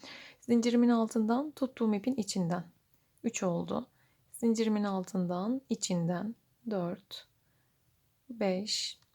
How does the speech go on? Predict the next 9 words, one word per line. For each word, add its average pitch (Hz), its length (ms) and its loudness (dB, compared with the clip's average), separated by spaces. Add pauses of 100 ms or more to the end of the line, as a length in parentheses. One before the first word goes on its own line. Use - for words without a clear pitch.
(280)
zincirimin 196 440 0
altından 180 600 -2
tuttuğum 185 400 -4
ipin 196 220 -6
içinden 175 500 -2
altı, 180 680 -4 (1040)
yedi, 196 720 -2 (2500)
sekiz, 196 840 -2 (1200)
dokuz, 196 840 -2